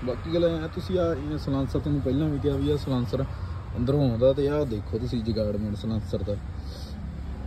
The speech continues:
ਆਹ ਦੇਖੋ ਇਹਦਾ ਕਿੰਨਾ ਕੁਛ ਲਾਇਆ ਕੰਪਨੀ ਨੇ ਏ ਸੀ ਕਰਕੇ ਇਹਨੂੰ ਜਗਾੜ। ਇਹ ਸੀ ਆਰ ਡੀ ਦੇ ਵਿੱਚ ਆ, ਐਚ ਪੀ ਸੀ ਆਰ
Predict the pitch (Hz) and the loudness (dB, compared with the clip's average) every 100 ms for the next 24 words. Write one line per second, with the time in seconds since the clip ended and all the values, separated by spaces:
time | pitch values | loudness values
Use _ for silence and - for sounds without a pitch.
0 | - - - - - - - - - - | -8 -8 -6 -6 -6 -6 -6 -8 -8 -8
1 | - - - 117 120 117 110 - 120 127 | -6 -6 -4 0 4 4 2 4 6 6
2 | 127 123 120 113 113 113 110 110 113 107 | 4 2 2 2 0 2 2 2 2 0
3 | 110 113 110 107 - 117 113 107 - 113 | 0 2 2 0 -2 -2 -2 -2 -2 0
4 | 123 120 123 156 - - - - - - | 2 4 4 2 0 -6 -10 -10 -10 -10
5 | - - - - - - - 151 - 156 | -8 -8 -6 -6 -4 -2 2 2 4 8
6 | 151 147 139 151 147 139 - 107 131 - | 10 10 8 6 8 6 4 0 0 0
7 | 143 - 151 160 160 - 143 139 139 | -2 0 -2 0 0 2 6 8 8